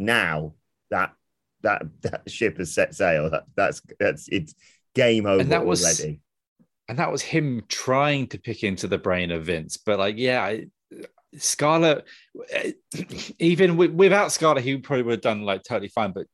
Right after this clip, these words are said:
Speaker 2: even in the entrances when the fire was all blowing out and she was, like,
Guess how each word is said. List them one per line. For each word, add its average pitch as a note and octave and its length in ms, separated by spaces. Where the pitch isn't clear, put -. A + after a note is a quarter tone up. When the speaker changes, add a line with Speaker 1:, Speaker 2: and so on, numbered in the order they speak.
Speaker 2:
even C#3 360
in C#3+ 180
the C3+ 140
entrances B2+ 440
when A2 160
the G2+ 60
fire A#2 420
was A2+ 140
all A2 60
blowing A2 360
out A#2+ 240
and A2 140
she - 160
was, G#2+ 260
like, G2 280